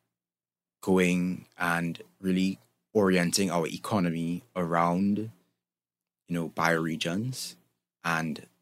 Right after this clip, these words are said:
thinking in terms of that. But then at the same time, there's still, like, an almost passive acceptance in some of the readings that I've seen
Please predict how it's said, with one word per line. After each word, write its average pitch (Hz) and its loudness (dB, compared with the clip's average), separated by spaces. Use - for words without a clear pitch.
thinking 90 4
in 85 -2
terms 95 2
of 92 -2
that. 92 -4
But 95 2
then 98 6
at 95 4
the 95 4
same 92 6
time, 87 0
there's 87 2
still, 92 4
like, 85 -2
an 98 2
almost 85 0
passive 80 0
acceptance - -6
in 78 -6
some - 8
of - 8
the 117 6
readings 85 6
that 82 -2
I've 80 0
seen 73 0